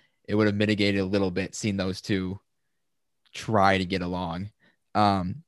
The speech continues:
but yeah, I, I think, I think he would have probably tried to play the same game more or less, and he would have gone out, and then we'd probably, that would probably be it for Tony. I'd ima-,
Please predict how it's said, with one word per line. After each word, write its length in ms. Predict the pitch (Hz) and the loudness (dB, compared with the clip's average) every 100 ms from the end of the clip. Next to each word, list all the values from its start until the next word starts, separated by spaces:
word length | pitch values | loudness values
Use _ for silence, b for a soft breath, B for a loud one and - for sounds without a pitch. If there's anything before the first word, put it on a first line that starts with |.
| - | 2
but 120 | 110 | 6
yeah, 260 | 123 110 110 - | 6 6 4 2
I, 60 | |
I 40 | 117 | 2
think, 420 | - 147 151 - _ _ _ _ _ _ _ - | 2 2 0 -4 _ _ _ _ _ _ _ 0
I 100 | 120 | 2
think 240 | - 151 | 4 2
he 160 | 143 143 | 4 4
would 200 | 123 127 | 6 6
have 160 | 127 117 _ _ - | 6 2 _ _ -2
probably 280 | 117 113 | 4 4
tried 120 | 123 135 | 4 0
to 80 | |
play 220 | 101 107 110 | 0 0 0
the 100 | 98 | -2
same 360 | - 101 101 98 | -2 -2 -2 -2
game 340 | 92 98 107 | 0 0 0
more 280 | 107 104 98 | 0 2 0
or 60 | |
less, 440 | 82 95 147 - - _ _ _ _ _ _ _ _ _ _ _ _ - | 0 0 0 -2 -14 _ _ _ _ _ _ _ _ _ _ _ _ -4
and 340 | 110 104 98 | 0 0 0
he 80 | 104 | 0
would 140 | 104 | 2
have 120 | 104 92 | 2 2
gone 200 | 92 101 | 0 4
out, 300 | 135 147 - - | 4 4 -2 -6
and 120 | 110 | -2
then 160 | 110 107 | 0 0
we'd 160 | 98 | -2
probably, 840 | 104 104 101 101 101 104 104 101 101 _ _ | 0 0 0 -2 -2 -2 -2 -4 -8 _ _
that 100 | 104 | -2
would 100 | 139 | 0
probably 260 | 156 143 104 | 2 2 2
be 60 | 120 | -4
it 120 | - | -6
for 60 | |
Tony. 400 | 117 82 65 113 - _ _ - | -8 -8 -8 -14 -18 _ _ -6
I'd 160 | 101 | -4
ima-, 220 | 92 95 | -2 -6